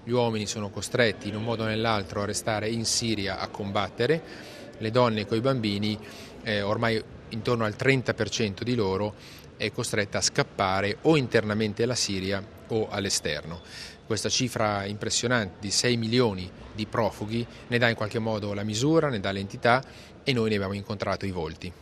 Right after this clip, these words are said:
La durata di questa situazione, che in questo momento non vede una fine certa, perché sono già più di due anni e mezzo di conflitto, dà non solo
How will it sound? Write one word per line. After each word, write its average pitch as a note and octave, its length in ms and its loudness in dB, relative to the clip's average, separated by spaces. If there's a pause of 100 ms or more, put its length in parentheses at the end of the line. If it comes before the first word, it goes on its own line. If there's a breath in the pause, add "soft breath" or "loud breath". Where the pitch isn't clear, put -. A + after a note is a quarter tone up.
La A#2+ 80 4
durata D3+ 340 8
di A#2 120 4
questa A2 240 0
situazione, A2 580 2
che G#2 340 0
in G#2+ 140 -8
questo A2 220 -4
momento A#2 280 0
non A2 180 0
vede A2+ 220 4
una G2 140 -2
fine G2 300 -4
certa, G2 380 2
perché G2 140 -4
sono G#2 140 -4
già G2 140 -2
più - 120 -10
di A2 120 -2
due G#2+ 160 0
anni G#2+ 120 -2
e G#2 40 -2
mezzo G#2+ 340 -2
di G2 140 -4
conflitto, B2+ 720 -2 (580 loud breath)
dà A2+ 320 4
non A2+ 200 -4
solo B2+ 580 2